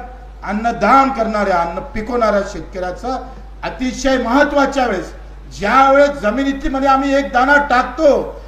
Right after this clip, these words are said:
आणि त्याच्या शंभर दाणे येण्याची ताकद ठेवतो, पण भाव आमच्या हाती नसतं, अशा वेळेस हे आंदोलन सुरू करतो आहे, कारण हे पेरणीचा टाइम आहे.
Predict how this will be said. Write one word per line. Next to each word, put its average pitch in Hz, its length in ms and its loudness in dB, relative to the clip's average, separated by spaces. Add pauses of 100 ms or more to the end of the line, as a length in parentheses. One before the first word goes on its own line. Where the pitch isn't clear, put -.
(120)
आणि 240 140 0
त्याच्या 269 260 4
शंभर 262 460 2
दाणे 294 220 4
येण्याची 277 340 0
ताकद 233 380 0
ठेवतो, 240 380 -6
पण 220 180 -4
भाव 233 260 0
आमच्या 220 300 0
हाती 190 200 -8
नसतं, 247 420 -8 (380)
अशा 240 320 2
वेळेस 226 260 -4
हे 214 60 -2
आंदोलन 190 320 -4
सुरू 170 240 -14
करतो 170 340 -12
आहे, 175 260 -4 (380)
कारण 160 200 -8
हे 160 120 -8
पेरणीचा 156 580 -10
टाइम 123 220 -12
आहे. - 180 -18